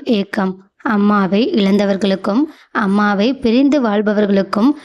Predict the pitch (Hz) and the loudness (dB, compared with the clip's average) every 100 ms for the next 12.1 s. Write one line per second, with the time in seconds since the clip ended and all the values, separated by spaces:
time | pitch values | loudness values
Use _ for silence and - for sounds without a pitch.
0 | - - 214 196 214 208 196 240 254 214 | -20 -6 -2 0 2 2 2 2 2 0
1 | 214 214 214 214 190 190 - 233 - 202 | 0 0 -2 0 0 0 -2 -4 -2 0
2 | 196 202 311 - - _ 226 208 196 190 | 2 2 2 0 -18 _ -4 -2 -2 0
3 | 202 - 240 440 240 226 254 262 254 208 | -2 0 -2 0 2 4 4 2 0 0
4 | 196 208 294 - _ - 214 247 262 220 | 0 -2 -4 -14 _ 0 0 0 -2 -2
5 | 247 226 208 220 226 214 233 226 208 208 | 2 2 2 0 -2 0 0 2 2 2
6 | 196 202 202 196 190 233 - - _ 240 | 2 2 2 0 0 -2 -6 -20 _ 0
7 | 233 214 240 285 _ _ - 202 208 254 | 2 0 -2 -6 _ _ -2 2 2 4
8 | 285 277 277 277 240 302 - _ _ 220 | 4 4 2 0 2 0 -2 _ _ -4
9 | 202 196 185 185 202 202 196 202 262 277 | -4 -4 -4 0 0 2 2 2 0 -2
10 | 214 196 190 226 - - _ - 214 240 | 0 0 2 0 -2 -14 _ -4 0 2
11 | 277 262 226 214 294 311 233 202 196 202 | 2 0 2 0 0 -2 -4 0 0 0
12 | 240 | 0